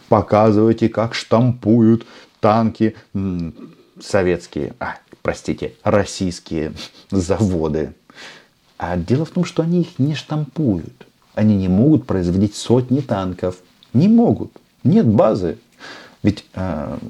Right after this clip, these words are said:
когда Путин размышляет на тему, что вот там, на Западе, м, тоже сильно сократили военную промышленность, то значит это, э, только одно, что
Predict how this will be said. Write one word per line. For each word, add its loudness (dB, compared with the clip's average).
когда 4
Путин -2
размышляет -2
на -4
тему, -2
что -4
вот -2
там, 4
на 0
Западе, 0
м, -4
тоже 4
сильно 0
сократили 2
военную 2
промышленность, -2
то -4
значит -2
это, 0
э, -8
только 0
одно, 2
что 0